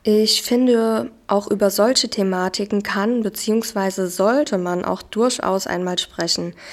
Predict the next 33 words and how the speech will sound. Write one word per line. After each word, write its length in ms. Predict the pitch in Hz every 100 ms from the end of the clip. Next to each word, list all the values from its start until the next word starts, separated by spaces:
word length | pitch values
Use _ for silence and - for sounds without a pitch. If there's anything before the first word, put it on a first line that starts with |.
| - - -
Denn 240 | 208 220
es 240 | - 214 -
geht 320 | 247 254 247
in 120 | 208
den 140 | 208
Gedankentalks 800 | 196 202 196 233 233 220 214 -
ja 100 | 202
immer 400 | - 208 226 226
um 160 | 214 196
den 220 | 196 190
bewussten 560 | 180 185 247 - - 226
Umgang 500 | 208 214 214 214 202
mit 200 | 196 -
euch 180 | 180 -
selbst, 540 | - 180 226 - - - - - - -
aber 440 | 262 233 185 -
auch 240 | 170 240
mit 320 | 220 214 214 -
anderen. 600 | 214 208 185 190 170 190 - - - _
Und 380 | 226 220 226 -
oftmals 720 | - - - 240 240 247 240 -
sieht 180 | 214
man 160 | 208 202
jemanden 420 | 202 196 - 220
nicht 300 | 240 302 -
unbedingt 560 | 233 226 208 196 196 -
an, 180 | 202 175
welches 300 | 170 185 -
Paket 420 | 190 - 214 214
er 80 | 185
mit 160 | 180
sich 240 | - 175 170
herumträgt. 720 | - 165 170 - 175 -